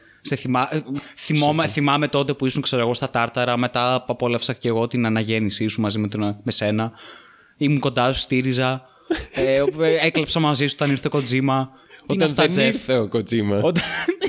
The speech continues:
Speaker 2: Αυτό.
Speaker 1: <laughs> Τι είναι αυτά ακριβώς, Τζεφ, που γίνονται; Γιατί μας το έκανες αυτό το πράγμα; Είσαι μετα-, δηλαδή, εξήγησέ μου αυτό πραγματικό. Θα ζητή-, θα ζητήσω εξήγηση.
Speaker 2: <laughs>
Speaker 1: Είμαι πληγωμένος.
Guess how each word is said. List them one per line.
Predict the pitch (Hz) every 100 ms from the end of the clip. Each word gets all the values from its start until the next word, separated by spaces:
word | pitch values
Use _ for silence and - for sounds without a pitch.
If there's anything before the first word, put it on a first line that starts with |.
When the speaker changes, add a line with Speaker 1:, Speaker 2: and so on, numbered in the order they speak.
| -
Speaker 2:
Αυτό. | 370 - 139 127 - - - - -
Speaker 1:
<laughs> | - 190 170
Τι |
είναι | 254
αυτά | 277 -
ακριβώς, | 165 139 123 117
Τζεφ, | 117
που | - 113
γίνονται; | 117 117 131
Γιατί | 147 220
μας | 233
το | -
έκανες | 139 110 104
αυτό | 101
το | 104
πράγμα; | 98 98 95 98 117
Είσαι | -
μετα-, | 170 143 131
δηλαδή, | 139 143 180 190 - _
εξήγησέ | 175 - 226 196 - 190
μου | 120 107
αυτό | 107 143
πραγματικό. | 120 110 101 131 120
Θα | 131
ζητή-, | 131 160
θα | 135 139
ζητήσω | 165 160
εξήγηση. | 165 160 156 127 - 92 - -
Speaker 2:
<laughs> | - 226 -
Speaker 1:
Είμαι | 143 160
πληγωμένος. | 185 165 151 156 123 101 -